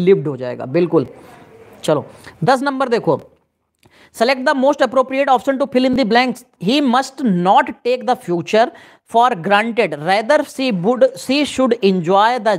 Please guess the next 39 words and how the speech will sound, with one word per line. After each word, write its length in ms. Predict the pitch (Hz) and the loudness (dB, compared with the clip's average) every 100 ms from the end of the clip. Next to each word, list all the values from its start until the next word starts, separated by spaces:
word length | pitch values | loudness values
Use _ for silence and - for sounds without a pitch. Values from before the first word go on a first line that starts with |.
| 139 | -2
joy 360 | 165 202 254 | 2 2 2
of 220 | 202 190 196 | 2 2 2
our, 340 | - 196 285 311 _ _ _ _ - | 0 2 2 0 _ _ _ _ -10
uh, 200 | 190 196 190 196 | -6 -6 -6 -4
humdrum 340 | 247 247 302 | -2 0 0
lips।" 340 | 240 233 - - - _ _ - | 0 0 -2 -6 -20 _ _ -16
chalo, 220 | 156 120 _ - | -16 -16 _ -4
वन 180 | 254 | -2
हंड्रेड 300 | 277 254 277 | 0 -2 -2
टेन 160 | 269 262 | -2 -2
में 120 | 269 | 0
batao, 320 | 262 233 262 277 _ _ _ _ _ _ _ _ _ _ _ _ _ _ _ _ - | 0 2 0 -4 _ _ _ _ _ _ _ _ _ _ _ _ _ _ _ _ -14
उधम 340 | 180 180 220 | -10 -8 -8
सिंह 280 | 208 214 202 | -8 -4 -2
नगर, 300 | 151 160 156 | 0 2 2
ये 220 | 127 202 | 2 0
कहाँ 320 | 247 - 180 202 | 0 -2 -2 0
पे 100 | 185 | 2
पड़ेगा? 280 | 156 139 | 2 2
किस, 280 | 196 226 208 | 0 0 0
मतलब 240 | 190 185 - | 2 2 2
किसके 320 | 208 - 190 | 0 2 0
पास? 280 | 135 120 - - - | 2 -2 -6 -20 -2
ये 100 | 165 | 0
हरिद्वार 440 | 147 160 151 160 151 | 2 2 2 0 0
के 100 | 151 | 0
पास 280 | 143 131 | 0 0
है, 140 | 135 135 | -2 -4
शिमला 340 | 143 160 156 | -2 0 0
के 100 | 139 | 0
पास 300 | 139 127 127 | 0 0 0
है, 120 | 135 | -2
रा-, 240 | 135 127 131 - | -2 -4 -6 -4
कहाँ 240 | 185 208 | -2 -2
पे, 120 | 180 | -2
मतलब 280 | 147 143 165 | -4 -2 -2
किस 140 | - 160 | 0 0
जगह 220 | 151 127 | 0 0
पे? 180 | - | -4